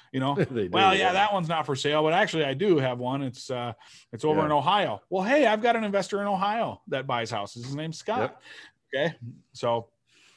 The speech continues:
Speaker 1: it just leads. Or even asking them, "Hey, look, it doesn't sound like we're the right fit." You know, if they're getting belligerent or if something, you know, that you're just not meeting, say, "Hey, look, you know, we may not be the right, but I'll tell you what,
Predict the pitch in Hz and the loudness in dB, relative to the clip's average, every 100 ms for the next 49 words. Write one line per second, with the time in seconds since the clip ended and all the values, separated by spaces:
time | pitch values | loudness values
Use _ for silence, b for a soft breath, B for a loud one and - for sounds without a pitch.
0 | b - 131 160 160 151 156 127 95 B | b -8 -4 -2 -2 0 0 0 -6 B
1 | B B 151 196 196 165 165 156 135 139 | B B 2 6 6 4 0 0 0 -2
2 | 151 151 151 165 B B - 202 202 214 | -4 -2 -2 -2 B B 0 2 4 4
3 | - - b b - 156 196 190 175 170 | 2 -8 b b -10 -2 0 0 0 0
4 | 180 170 160 156 151 143 - 170 - _ | -2 -2 -2 0 -2 -2 0 0 0 _
5 | - 139 147 127 127 135 139 127 123 131 | -6 -4 -2 -4 -2 -2 -2 -6 -4 -4
6 | 139 165 147 113 - 131 131 131 120 120 | -2 -4 -6 -8 -6 -6 -6 -8 -8 -8
7 | 120 113 107 - 117 123 139 127 131 139 | -8 -8 -14 -10 -10 -8 -6 -4 -4 -4
8 | 131 143 156 220 220 233 - B B B | -4 -6 -4 -4 -4 -4 -6 B B B
9 | B 156 160 190 196 180 180 170 165 175 | B -2 0 0 0 0 0 0 2 0
10 | 170 160 165 190 185 180 - | 0 -2 0 0 2 0 -2